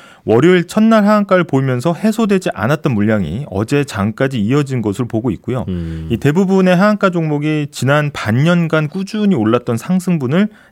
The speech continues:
Speaker 1: 단 이틀 만에 반납을 다 하고
Speaker 2: 음.
Speaker 1: 거의 반토막 이하로, 어, 떨어졌습니다.
Speaker 2: 하기야 하루에 삼십 퍼센트씩 내릴 수 있는 거니까.
Speaker 1: 네.
Speaker 2: 뭐 이틀이면 거의 뭐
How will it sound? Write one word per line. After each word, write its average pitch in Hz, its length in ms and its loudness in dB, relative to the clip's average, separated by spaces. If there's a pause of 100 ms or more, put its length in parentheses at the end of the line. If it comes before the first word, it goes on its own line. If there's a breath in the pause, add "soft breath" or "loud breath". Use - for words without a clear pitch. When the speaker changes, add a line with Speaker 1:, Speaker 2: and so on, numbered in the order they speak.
Speaker 1:
단 104 180 0
이틀 127 320 0
만에 131 220 2
반납을 110 540 -2
다 92 100 -8
하고 113 460 -6
Speaker 2:
음. 78 360 -6
Speaker 1:
거의 104 120 -2
반토막 120 440 -2
이하로, 92 460 -4 (400 loud breath)
어, 80 260 -8
떨어졌습니다. 92 680 -10
Speaker 2:
하기야 143 260 0
하루에 165 240 4
삼십 180 300 0
퍼센트씩 151 480 0
내릴 113 180 2
수 123 140 -4
있는 107 140 2
거니까. 80 600 -4
Speaker 1:
네. 104 380 0
Speaker 2:
뭐 85 120 -4
이틀이면 123 580 -4
거의 104 260 -2
뭐 87 360 -6